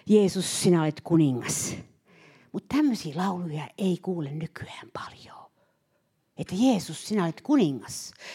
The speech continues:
Mitä on, ku-, mikä on kuninkaan oikeudet? Kuninkaan oikeudet on sanoa, mitä sinä teet. No nyt heti, jos tämän ajan,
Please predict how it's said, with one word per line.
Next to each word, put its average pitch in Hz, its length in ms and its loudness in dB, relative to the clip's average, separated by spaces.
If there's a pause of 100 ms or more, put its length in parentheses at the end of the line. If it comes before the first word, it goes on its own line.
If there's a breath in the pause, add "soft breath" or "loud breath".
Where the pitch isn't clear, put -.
(140)
Mitä 285 320 2
on, 226 100 -2
ku-, 285 100 0
mikä 311 300 6
on 233 100 0
kuninkaan 202 520 2
oikeudet? 147 680 0 (220 loud breath)
Kuninkaan 311 560 4
oikeudet 214 560 4
on 208 80 2
sanoa, 233 400 0
mitä 185 260 -4
sinä 170 200 -2
teet. - 560 -4 (1600 loud breath)
No 233 80 4
nyt 277 140 2
heti, 302 260 4
jos 247 140 4 (180)
tämän 240 300 4
ajan, 208 280 2